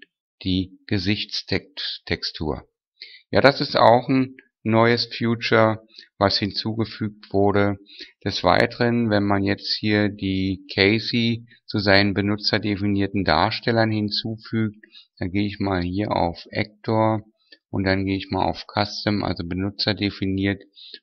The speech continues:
und klicke jetzt hier mal auf dieses Plus. Und jetzt ist hier die Casey. Ich werde das jetzt mal nicht benennen. Und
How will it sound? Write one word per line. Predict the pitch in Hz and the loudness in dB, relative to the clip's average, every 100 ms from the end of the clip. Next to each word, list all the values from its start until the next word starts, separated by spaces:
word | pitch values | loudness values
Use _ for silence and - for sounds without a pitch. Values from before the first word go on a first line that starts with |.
| - | -6
und | 101 | -4
klicke | - 127 127 | 0 2 4
jetzt | 107 - | 2 0
hier | - 107 | -4 -2
mal | 101 95 | 0 0
auf | - 82 - | 0 -2 -4
dieses | 95 92 87 80 - _ | -6 -4 -4 -6 -10 _
Plus. | - 101 117 165 - - _ _ _ _ | -2 0 0 -2 -6 -10 _ _ _ _
Und | 95 87 85 87 87 _ _ | -4 0 0 -2 -6 _ _
jetzt | - 87 - - | -8 -6 -8 -8
ist | 90 - - | -4 -4 -4
hier | - 90 82 78 - _ _ - | -2 0 0 -4 -12 _ _ -20
die | - | -8
Casey. | - 110 147 - 151 139 135 | 2 4 4 2 0 2 0
Ich | - - | -4 -4
werde | - 95 | -2 0
das | 92 | -2
jetzt | 92 - - | -4 -8 -2
mal | 82 | 0
nicht | 82 95 - - | 0 -4 -8 -4
benennen. | 85 87 98 127 131 - _ _ _ _ _ _ _ _ _ _ _ _ | -2 0 0 0 -2 -8 _ _ _ _ _ _ _ _ _ _ _ _
Und | 101 90 90 | 0 2 2